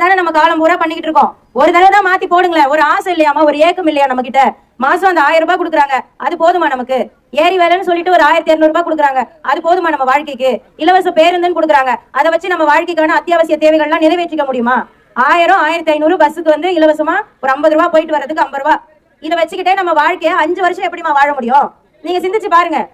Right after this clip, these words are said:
அத்தியாவசிய தேவைகள் இந்த சாலையா தானே இருக்குது. வீட்டுக்கு வீடு குடிநீர் வேணும். வீட்டுக்குள்ள சொல்றேன், வீட்டுக்கு வீடு குடிநீர், நல்ல தரமான குடிநீர் வேணும். இந்த மாதிரி பிள்ளைங்களுக்கு சரியான கல்வி வேணும். கல்வி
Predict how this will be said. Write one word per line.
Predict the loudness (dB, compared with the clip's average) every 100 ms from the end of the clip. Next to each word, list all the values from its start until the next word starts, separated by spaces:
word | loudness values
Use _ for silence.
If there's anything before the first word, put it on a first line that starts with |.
| _ -6
அத்தியாவசிய | 0 -2 -2 -4
தேவைகள் | -2 0 -2 -4
இந்த | -2
சாலையா | 2 2 2 2
தானே | 0 0
இருக்குது. | -4 -2 -4 -4 _
வீட்டுக்கு | -2 0 0
வீடு | -2
குடிநீர் | 0 0 2 0
வேணும். | 2 2
வீட்டுக்குள்ள | 2 2 4 4 4
சொல்றேன், | 2 0 -4 _ -6
வீட்டுக்கு | -4 -2
வீடு | -2 -2
குடிநீர், | -2 0 2
நல்ல | 2 2
தரமான | 2 2 0
குடிநீர் | -2 0 0
வேணும். | 2 0 -2 _
இந்த | 0 2
மாதிரி | 2 0
பிள்ளைங்களுக்கு | 2 2 2 0 0 0 -2 -2
சரியான | 0 2 2 2 0
கல்வி | 0 -2
வேணும். | -2 0
கல்வி | 0 -2